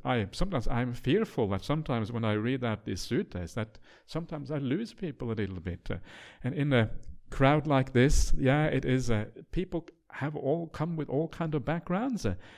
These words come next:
and if you come into this, you, you, you know, you start off with the Kaccanagotta Sutta we were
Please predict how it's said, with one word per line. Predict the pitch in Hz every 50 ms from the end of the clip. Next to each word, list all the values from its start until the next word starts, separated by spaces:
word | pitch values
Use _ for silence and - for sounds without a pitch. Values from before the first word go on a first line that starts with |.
| - - - -
and | 143 185
if | 180 180 -
you | 185
come | 180 - - 196 220 214
into | 202 175 156 - 165
this, | 156 160 147 - - - - - _
you, | - 160 - -
you, | 156 - - -
you | - 156 147
know, | 160 135
you | 139 135 131
start | - - 147 147 147 143 147 160
off | 143 127 120 113 -
with | 135 117
the | 113 120 110 113 - - - - - -
Kaccanagotta | - 123 - - 131 123 120 113 92 120 135 - - - 147
Sutta | 123 - - 120 101 - 120 104 104
we | 107 107
were | 110 110 107